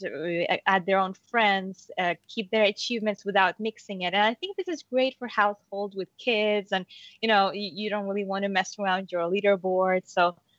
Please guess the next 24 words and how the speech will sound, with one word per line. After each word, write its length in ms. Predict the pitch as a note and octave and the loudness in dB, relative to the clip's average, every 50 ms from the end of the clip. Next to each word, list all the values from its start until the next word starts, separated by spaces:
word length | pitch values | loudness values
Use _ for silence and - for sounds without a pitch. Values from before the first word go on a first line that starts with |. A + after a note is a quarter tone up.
| _ _ _ | _ _ _
so 140 | - - A3+ | 2 4 4
I 80 | A3 A3 | 4 4
think 220 | - - B3+ C4 | 2 -4 -6 -4
this 180 | B3+ C4 - C4 | -6 -6 -6 -8
is, 120 | B3 G#3 _ _ - | -10 -10 _ _ -10
this 140 | G#3+ A3+ - | -10 -8 -8
is 140 | A#3 G#3+ | -8 -8
wonderful 520 | A3+ G3 A3+ A#3+ B3 A3 A3+ - - G#3 G3+ | -6 -4 -4 -4 -4 -8 -10 -8 -6 -6 -4
that 120 | G3+ F#3 E3+ | -4 -4 -4
they're 180 | F3+ E3+ E3+ | -4 -6 -6
doing 420 | E3+ E3 - C#4 D4+ C#4+ A#3 F3 D#3+ | -6 -4 -2 0 0 0 -2 -4 -6
it, 180 | - A2+ - _ _ _ _ _ _ _ _ _ _ | -8 -10 -10 _ _ _ _ _ _ _ _ _ _
but 280 | - C4 A#3 F#3+ G3 F#3+ - - _ - F#3 | 4 6 6 6 4 2 -2 -12 _ -12 -6
there 200 | - A#3+ A#3+ A#3 A3+ | -4 -2 0 2 2
is 240 | A3+ A3 F#3+ - - _ _ _ _ _ _ - | 0 0 -2 -6 -20 _ _ _ _ _ _ -2
an 180 | G#3 G3+ G3 G3+ - _ | -2 -2 -4 -6 -8 _
issue 380 | - G4 G4+ - - D#4+ D4 B3+ | -4 -4 -4 -4 -2 -2 -2 -2
with 160 | G#3 G#3 F3 | -2 -4 -2
that 280 | F#3 F3 G#2+ F#2 F2+ - _ - _ _ - | 0 0 0 0 -2 -6 _ -20 _ _ -4
that 200 | - G3 F3 E3+ _ _ - | -2 0 0 -2 _ _ -16
is 120 | G#3 F#3 _ _ | -16 -16 _ _
easy 220 | - A3+ A3 G3+ G3 | -8 -6 -6 -6 -8
to 160 | - - F3 | -10 -12 -14
miss, 540 | F3 F#3 A3+ C4 - - _ - _ _ | -10 -6 -4 -4 -4 -6 _ -20 _ _